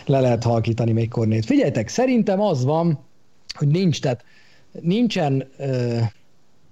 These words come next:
olyan helyzetben ez a Róma, hogy válogasson az edzők közül. Capello óta nem volt sztáredzője ennek a csapatnak, és abszolút, tehát az, hogy vissza kell vinni a B L-be a csapatot, és erre ő képes lehet, ez siker Rómában. Te, te, te persze, hogy ne lenne az.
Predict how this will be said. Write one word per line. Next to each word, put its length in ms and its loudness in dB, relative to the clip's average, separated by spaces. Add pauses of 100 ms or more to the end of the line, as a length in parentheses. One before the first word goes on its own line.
olyan 280 0
helyzetben 460 -2
ez 120 -2
a 60 0
Róma, 180 0
hogy 120 0
válogasson 540 0
az 120 0
edzők 340 2
közül. 380 -2
Capello 420 0
óta 220 0
nem 220 2
volt 140 0
sztáredzője 640 -2
ennek 220 0
a 60 -6
csapatnak, 600 -2 (400)
és 180 -2
abszolút, 600 0
tehát 200 -4
az, 160 0
hogy 100 2
vissza 240 0
kell 120 0
vinni 200 2
a 40 0
B 80 -2
L-be 280 0
a 80 -2
csapatot, 500 -2
és 140 -2
erre 260 0
ő 200 2
képes 380 0
lehet, 240 0
ez 100 0
siker 440 0
Rómában. 640 0
Te, 220 2
te, 120 -4
te 180 0
persze, 420 -2
hogy 240 0
ne 120 0
lenne 320 -2
az. 180 -8